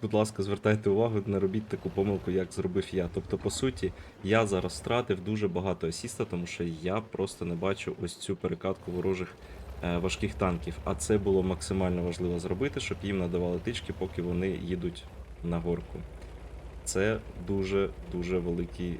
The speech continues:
з мого біку був косяк. Бачите, і тігра навіть не я засвічую. Двадцять дев'ятка засвітилась, вони повинні були засвітитись трошки раніше. Їм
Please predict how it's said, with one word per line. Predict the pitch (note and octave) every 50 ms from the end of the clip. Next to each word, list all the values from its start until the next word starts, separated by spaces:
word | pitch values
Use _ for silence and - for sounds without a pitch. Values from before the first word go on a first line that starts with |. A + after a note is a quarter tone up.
| - -
з | -
мого | F2 E2 E2 D#2+
біку | E2+ E2+ F2 E2+ - F2+ - - - -
був | E2+ -
косяк. | - - - - - - - - - - - - - - - - - - - - - - - - - - - - - -
Бачите, | E2+ F#2 F#2+ - - - - -
і | F2
тігра | E2 - G2 F#2 F2 E2+
навіть | E2+ E2+ E2+ E2+ -
не | F#2 F2
я | E2+ E2+ E2
засвічую. | D#2+ E2 - - - - - - - - F2 E2+ - - - - - - - - - - - - - - - - - - - - - - - - - - - - - - - - - - - -
Двадцять | F2+ E2 E2 - F#2 E2
дев'ятка | D#2+ D#2+ F2 A2 C#3 C3+ - - G2
засвітилась, | F#2+ G2 - - - - F2+ E2+ -
вони | G#2+ A#2+ C#3+ C3+ - - -
повинні | - F#2+ G#2+ A2 G2+
були | F2 E2+ F2+ F#2 F2+
засвітитись | E2 E2+ - - D#2+ - - D#2+ D2+ D#2 -
трошки | - - D#2+ E2 E2 - - E2 D#2+
раніше. | D#2+ E2 E2 E2 E2 - - - F2 - - - - - - -
Їм | F2 F#2+ G2+